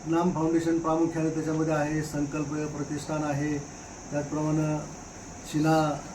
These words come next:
बहुउद्देशीय संस्था आहेत, अशा वेगवेगळ्या प्रकारच्या एनजीओज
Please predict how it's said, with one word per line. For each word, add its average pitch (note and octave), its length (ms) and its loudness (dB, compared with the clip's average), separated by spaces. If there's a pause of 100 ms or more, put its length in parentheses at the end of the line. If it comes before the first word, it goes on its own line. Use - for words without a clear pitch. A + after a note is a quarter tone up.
(160)
बहुउद्देशीय D3+ 540 4
संस्था D3+ 360 -2
आहेत, D#3+ 160 2
अशा F#3+ 400 8 (480)
वेगवेगळ्या F#3+ 300 10
प्रकारच्या F#3+ 600 8 (580)
एनजीओज F#3 420 10